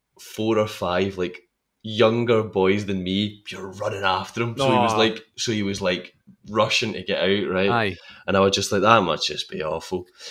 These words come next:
Speaker 2: And that's what I mean. Like, like, uh, like Anna Scott's this character in here.
Speaker 1: Yeah.
Speaker 2: Like, she's literally like, imagine that was your life. We want to be actors. We want to be famous. But do we want to be that? <laughs>
Speaker 1: Yeah, I know, I know.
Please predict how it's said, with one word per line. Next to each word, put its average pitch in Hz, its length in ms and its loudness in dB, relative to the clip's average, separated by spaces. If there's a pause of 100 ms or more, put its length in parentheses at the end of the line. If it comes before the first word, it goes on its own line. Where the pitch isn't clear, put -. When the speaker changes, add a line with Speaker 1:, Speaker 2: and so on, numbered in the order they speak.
(160)
Speaker 2:
And 185 80 -4
that's 220 140 -2
what 202 100 6
I - 20 2
mean. 208 320 -2
Like, 147 240 0
like, 170 200 2
uh, 147 160 -2
like 139 200 -4
Anna 139 200 0
Scott's - 420 2
this 143 160 0
character 147 420 2
in 127 80 0
here. 120 180 2
Speaker 1:
Yeah. 120 60 8
Speaker 2:
Like, 127 160 4
she's 117 220 -2
literally 127 640 4
like, - 300 0
imagine 269 360 6
that 185 120 8
was 156 80 2
your 151 100 6
life. 147 240 6
We 170 160 0
want 170 280 4
to 143 60 -16
be 135 120 6
actors. 107 500 2
We 170 140 2
want 151 200 4
to - 60 -8
be 120 100 0
famous. 127 520 0 (160)
But 139 100 4
do 147 100 6
we 147 60 8
want 185 160 6
to 190 60 2
be 170 120 6
that? 165 340 2
<laughs> 208 60 -2 (1500)
Speaker 1:
Yeah, 110 300 8
I 101 60 4
know, 92 320 4
I 92 80 2
know. 95 200 2